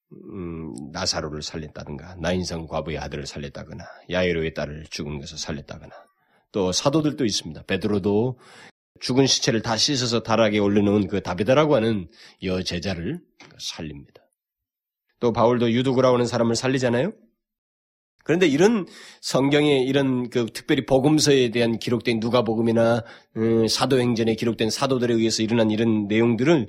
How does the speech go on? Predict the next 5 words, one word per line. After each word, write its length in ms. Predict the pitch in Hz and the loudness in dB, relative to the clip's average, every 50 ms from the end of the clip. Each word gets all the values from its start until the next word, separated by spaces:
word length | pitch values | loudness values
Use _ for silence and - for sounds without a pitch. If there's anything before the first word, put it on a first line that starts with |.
| - - - - _ | -8 -14 -20 -12 _
기록한 380 | - 139 127 123 - 131 120 | -2 0 0 0 0 0 0
사람이 340 | 117 - 113 107 110 120 113 | 0 0 0 0 0 0 0
누굽니까? 580 | 101 117 170 214 320 302 - - - - - 185 - _ _ _ _ _ _ _ _ _ _ _ _ _ _ _ _ _ _ _ _ _ _ _ _ _ - | -2 -2 -2 0 0 0 -2 -4 -6 -8 -10 -10 -12 _ _ _ _ _ _ _ _ _ _ _ _ _ _ _ _ _ _ _ _ _ _ _ _ _ -18
누가예요, 500 | 175 139 147 175 196 220 143 78 73 73 | -8 -4 -4 -2 0 -2 -2 -4 -6 -10
누가. 380 | 71 85 80 73 - - - - | -14 -14 -16 -16 -16 -18 -20 -20